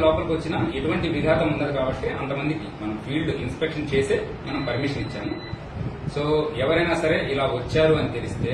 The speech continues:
లార్జ్ స్కేల్ లో తెచ్చారని తెలిస్తే ఖచ్చితంగా రౌడీ షీట్స్ ఓపెన్ చేస్తారు. ఇది కాకుండా almost ఒక ముప్పై ఐదు రోజుల నుంచి కూడా ఈ మార్కెట్ యార్డ్ రన్ అవుతుంది. ఇప్పటి వరకు ఎటువంటి ఇష్యూస్ లేవు. So మ్యాంగో రైతులకి సంబంధించిన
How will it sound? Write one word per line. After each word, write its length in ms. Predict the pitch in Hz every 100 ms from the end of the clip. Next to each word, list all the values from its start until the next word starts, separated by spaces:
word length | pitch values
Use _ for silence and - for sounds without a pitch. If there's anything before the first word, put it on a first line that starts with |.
| 113
లార్జ్ 220 | 123 127
స్కేల్ 180 | 143 135
లో 40 | 123
తెచ్చారని 480 | 107 110 131 117 107
తెలిస్తే 240 | 104 - - -
ఖచ్చితంగా 380 | - - 117 107
రౌడీ 200 | 120 131
షీట్స్ 180 | 120 - -
ఓపెన్ 200 | 101 98
చేస్తారు. 300 | - - - - - - - - 127
ఇది 100 | 160 160
కాకుండా 360 | 185 180 185 - - - 120 143
almost 360 | 170 190 - 107 - - 120
ఒక 100 | 117 131 135 135 123
ముప్పై 240 | - 156 156
ఐదు 100 | 139 151
రోజుల 180 | 165 160
నుంచి 160 | 151 - 120
కూడా 160 | 120 131 -
ఈ 20 | 123 120
మార్కెట్ 360 | 131 - - - -
యార్డ్ 180 | 107 113
రన్ 180 | 107 120
అవుతుంది. 280 | 127 110 107 - 131
ఇప్పటి 200 | - 180 170
వరకు 160 | 165 139
ఎటువంటి 260 | 151 160 131 -
ఇష్యూస్ 260 | - - 95
లేవు. 140 | 90 - - - - - - - - -
So 80 | 139 143 127
మ్యాంగో 280 | 131 156 165 156
రైతులకి 480 | 147 156 147 151 151 139 - - -
సంబంధించిన 400 | - 143 143 139